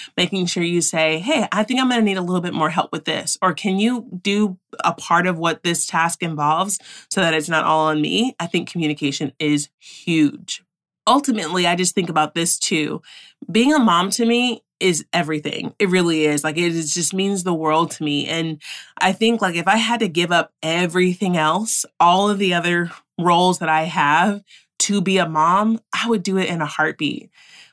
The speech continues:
My kids are my why. They are a huge source of my motivation to do all the things that I do. And I can't forget that when I'm in the day-to-day, right? So while that is true,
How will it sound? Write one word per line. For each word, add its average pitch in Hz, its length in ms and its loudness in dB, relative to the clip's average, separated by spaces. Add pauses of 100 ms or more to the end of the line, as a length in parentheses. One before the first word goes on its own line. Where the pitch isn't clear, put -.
My 185 100 0
kids 208 300 2
are 196 80 2
my 165 200 2
why. 156 520 2
They 175 160 0
are 165 160 2
a 160 100 -4
huge 240 520 0
source 156 320 0
of 156 100 -6
my 156 140 -4
motivation 160 720 -2
to 170 140 -6
do 160 220 -4
all 170 180 2
the 180 120 -4
things 175 240 -4
that 170 120 -8
I 156 140 0
do. 190 540 -2 (580)
And 196 560 2
I 190 100 2
can't - 380 0
forget 202 400 0
that 165 240 2
when 170 160 0
I'm 165 140 2
in 165 140 -4
the 160 100 -2
day-to-day, 151 580 -2
right? 170 400 0 (220)
So 185 560 4
while 196 240 6
that 190 240 4
is 208 220 2
true, 196 640 0